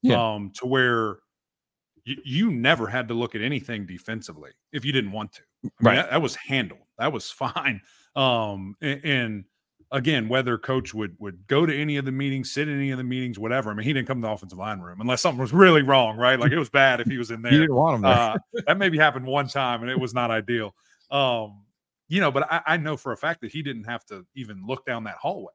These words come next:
Speaker 2: because of a, of a guy like that. And now not being in
Speaker 1: That's
Speaker 2: the
Speaker 1: being a good
Speaker 2: room, not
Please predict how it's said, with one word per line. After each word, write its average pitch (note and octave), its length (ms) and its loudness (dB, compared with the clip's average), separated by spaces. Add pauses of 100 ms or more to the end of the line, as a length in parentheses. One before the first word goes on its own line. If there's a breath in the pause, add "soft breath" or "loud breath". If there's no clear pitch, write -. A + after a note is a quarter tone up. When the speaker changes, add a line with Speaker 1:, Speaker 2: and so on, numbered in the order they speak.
(260)
Speaker 2:
because B2+ 300 -8
of B2 120 -6
a, A#2+ 60 -6
of A#2+ 280 -8
a A2 100 -6
guy A#2 240 -4
like A2+ 340 -6
that. G#2 180 -6
And G#2+ 120 -10
now A#2 320 -6 (680)
not A#2 180 0
being B2 160 -2
in C3 40 -2
Speaker 1:
That's F#3+ 180 0
Speaker 2:
the - 60 -10
Speaker 1:
being F#3 160 4
a D3 60 4
good C3 140 2
Speaker 2:
room, A2 80 2
not C3+ 60 4